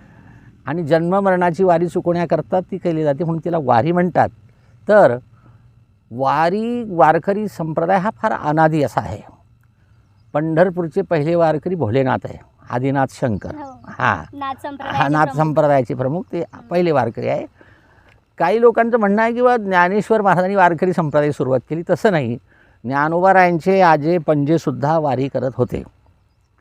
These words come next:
Speaker 1: ज्ञानोबा रायांनी <laughs> बाराशे बारोत्तरे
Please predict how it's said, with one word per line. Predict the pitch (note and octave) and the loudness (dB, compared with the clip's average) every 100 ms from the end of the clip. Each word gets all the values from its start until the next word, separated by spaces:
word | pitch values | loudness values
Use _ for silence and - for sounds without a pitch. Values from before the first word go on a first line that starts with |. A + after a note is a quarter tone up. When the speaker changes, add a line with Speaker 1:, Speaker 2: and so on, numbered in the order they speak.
| _ _ _ _ _ _ | _ _ _ _ _ _
Speaker 1:
ज्ञानोबा | A#2+ C3+ D#3 E3 | -8 -4 2 4
रायांनी | D#3+ D#3 C#3 D#3 C#3+ D#3 B2 - _ _ | 6 4 2 0 0 -2 -6 -10 _ _
<laughs> | _ _ - | _ _ -8
बाराशे | B2+ C3+ E3 E3+ | -4 0 0 2
बारोत्तरे | E3+ D#3 E3 D3 E3+ E3 D#3+ | 2 4 4 2 0 0 0